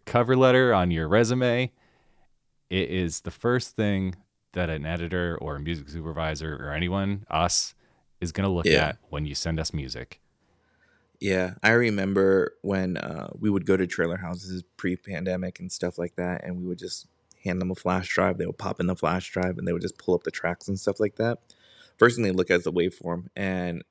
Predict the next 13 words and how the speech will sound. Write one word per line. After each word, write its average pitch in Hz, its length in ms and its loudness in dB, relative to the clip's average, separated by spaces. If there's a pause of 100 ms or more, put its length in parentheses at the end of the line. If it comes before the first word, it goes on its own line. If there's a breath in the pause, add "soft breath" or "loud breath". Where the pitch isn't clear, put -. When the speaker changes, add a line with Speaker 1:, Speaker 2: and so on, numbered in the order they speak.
(220)
Speaker 2:
and 95 220 0
especially 110 360 0
if 101 100 -4
we 87 80 -6
wanna 95 340 -2
go 87 220 0
through 87 340 -2
ten 92 340 -2
songs 87 380 -4
from 85 140 -4
a 82 40 -2
new 87 180 0
album 101 500 0